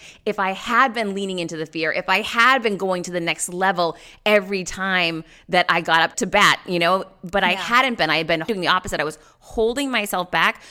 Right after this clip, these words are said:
Speaker 1: so I could continue to fit into an environment that I had really outgrown.
Speaker 2: Yeah.
Speaker 1: So it ends up being a real gift to say, "Listen, if you're not scared today, you're not pushing the envelope, you're not growing." We were not built or born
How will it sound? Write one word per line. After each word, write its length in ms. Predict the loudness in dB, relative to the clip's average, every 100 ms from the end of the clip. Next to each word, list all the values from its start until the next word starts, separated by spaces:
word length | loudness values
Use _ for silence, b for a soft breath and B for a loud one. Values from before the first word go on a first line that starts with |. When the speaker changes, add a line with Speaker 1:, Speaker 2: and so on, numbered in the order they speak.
| B
Speaker 1:
so 140 | -4
I 80 | -4
could 380 | -2 -6 -8 _
continue 680 | -12 -10 -10 -8 -6 -4 -4
to 80 | -8
fit 300 | -6 -6 -6
into 220 | -8 -6
an 40 |
environment 680 | -6 -2 0 0 -2 -6 -6
that 100 | -2
I 80 | 0
had 140 | 0
really 200 | -4 -2
outgrown. 640 | 0 -2 -2 -4 -2 -8 -10 B
Speaker 2:
Yeah. 220 | -12 -10 -12
Speaker 1:
So 240 | -2 0
it 140 | 0 -2
ends 200 | -2 -2
up 200 | -4 -6
being 280 | -6 -6 -4 -4
a 80 | -4
real 260 | -2 -2
gift 300 | -2 -4 -4
to 60 | -8
say, 320 | -4 -2 -2 -6
"Listen, 420 | -6 -6 -8 -10 B
if 180 | -8 -6
you're 200 | 0 0
not 200 | 2 -2
scared 380 | -2 0 0 0
today, 560 | -2 -2 -2 -2 -6 _
you're 160 | -6 -2
not 160 | -2 -2
pushing 320 | -8 -8 -6
the 140 | -4
envelope, 520 | -2 -4 -6 -6 -6 -6
you're 100 | -4
not 240 | -2 -4
growing." 480 | -2 -2 -2 -4 -8 -12
We 220 | -6 -4
were 160 | -2 -2
not 480 | -2 -4 -4 -12 0
built 280 | 2 2 -2
or 100 | -4
born 280 | -4 -6